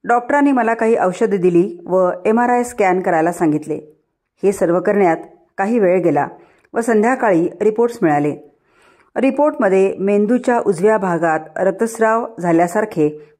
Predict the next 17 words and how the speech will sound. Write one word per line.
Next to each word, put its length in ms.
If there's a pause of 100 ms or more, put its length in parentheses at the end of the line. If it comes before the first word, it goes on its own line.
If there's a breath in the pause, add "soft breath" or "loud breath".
काहीतरी 360
दिसत 320
होते. 460 (640 soft breath)
डॉक्टरांना 560
रिपोर्ट्स 360
दाखवल्यानंतर 720 (460 soft breath)
त्यांनी 200
ताबडतोब 640 (180)
मला 220
दवाखान्यात 520
भरती 560 (260)
व्हायला 280
सांगितले. 520 (760 loud breath)
मला 160
आयसीयूमध्ये 720
भरती 280
केले. 300